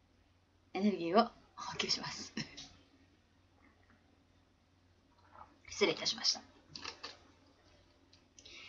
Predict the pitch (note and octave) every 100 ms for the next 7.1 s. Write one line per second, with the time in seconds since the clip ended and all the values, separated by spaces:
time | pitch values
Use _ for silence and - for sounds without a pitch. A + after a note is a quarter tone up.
0 | - - A3 A3+ A3+ C#4 D#4+ - - -
1 | - - - - - - - F#3 A3 C4+
2 | G#3+ F#3+ G3 F#3 A#3+ A#3 G#3+ - - -
3 | - G3 G3 A3 A3+ - D#4 D4 C#4+ D4
4 | F#3+ - - - F#3 F3+ C#4+ D#4 D4+ C#4
5 | B3 - - - A3+ G#3+ G#3+ F#3+ F#3+ G3+
6 | D#3+ D3+ D#3 D#3+ - - F#3+ D#4 D#4 D#4